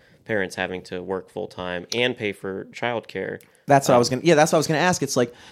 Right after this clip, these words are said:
Speaker 2: is that really ideal? 'Cause I remember thinking, like, "Geez, I, I hope, I hope that I make enough money to support my family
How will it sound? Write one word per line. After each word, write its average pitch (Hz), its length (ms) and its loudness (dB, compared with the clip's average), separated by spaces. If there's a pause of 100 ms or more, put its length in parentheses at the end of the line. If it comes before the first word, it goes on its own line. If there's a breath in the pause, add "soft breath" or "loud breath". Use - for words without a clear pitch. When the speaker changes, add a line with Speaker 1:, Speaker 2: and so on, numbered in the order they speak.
Speaker 2:
is 139 140 4
that 170 180 8
really 185 220 6
ideal? 160 300 6
'Cause 170 100 0
I 170 40 4
remember 175 180 4
thinking, 180 220 2
like, 131 180 4
"Geez, 165 180 0
I, 160 220 4
I 170 100 6
hope, 208 340 2 (320 soft breath)
I 151 100 4
hope 233 200 6
that 156 120 6
I 151 100 6
make 147 240 4
enough 135 260 2
money 131 460 2 (640)
to 135 200 4
support 131 480 0
my 113 160 -2
family 170 580 2